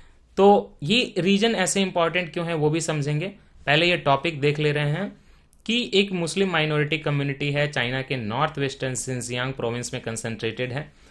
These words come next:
और अपना वो जो है टाइज बोलते हैं कि वो टर्की से रिलेटेड और साथ ही साथ कई एशियन मिडिल, आपके जो आपके सेंट्रल एशिया की कंट्रीज हैं उससे रिलेटेड है, न कि चाइना से। तो चाइना को डर है कि ये बोल रहे हैं कि जो जो कंट्री से ये लोग रिलेटेड हैं वो सारे के साथ मिलके ये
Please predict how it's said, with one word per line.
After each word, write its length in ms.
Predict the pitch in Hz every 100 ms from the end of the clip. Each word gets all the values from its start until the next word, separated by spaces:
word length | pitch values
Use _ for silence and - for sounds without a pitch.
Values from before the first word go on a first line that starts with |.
| - - -
और 380 | 170 170 156 - -
अपना 340 | 151 147 180 180
वो 200 | 185 190
जो 140 | 180
है 140 | 170 165
टाइज 360 | 147 143 196
बोलते 280 | 160 156 151
हैं 60 | 151
कि 60 |
वो 60 | 156 147
टर्की 340 | 139 135 143 185
से 160 | -
रिलेटेड 440 | 143 120 107 117 123
और 100 | 139
साथ 260 | - 120
ही 60 | 143
साथ 320 | 143 160 185 - - _ -
कई 240 | 170 220 151
एशियन 360 | 151 - 160
मिडिल, 380 | 151 139 143 147 120
आपके 360 | 120 123 135
जो 120 | 127
आपके 340 | 127 113 - 120
सेंट्रल 580 | - - - 131 135 147
एशिया 200 | 131 135
की 100 | 127
कंट्रीज 340 | 117 113 123
हैं 80 | 117
उससे 180 | 104 139
रिलेटेड 400 | 120 98 101 95
है, 160 | 143 - - -
न 200 | 131 160
कि 160 | 175 226
चाइना 400 | 208 147 135 143
से। 120 | 135
तो 120 | -
चाइना 320 | 117 143 165 202
को 120 | 185
डर 280 | 120 165 208
है 240 | 123 82 - - _ -
कि 60 |
ये 140 | 151 165
बोल 340 | 135 180 190
रहे 120 | 185
हैं 80 | 180
कि 100 | 170
जो 200 | 147 143
जो 120 | 151 -
कंट्री 340 | 147 147 160
से 120 | 160
ये 140 | 160 156
लोग 160 | 156
रिलेटेड 540 | 127 123 123 120 165 147
हैं 60 |
वो 120 | 143
सारे 300 | 143 127 127
के 100 | 143
साथ 280 | 143 139 135
मिलके 420 | 110 127 147 180
ये 240 | 165 98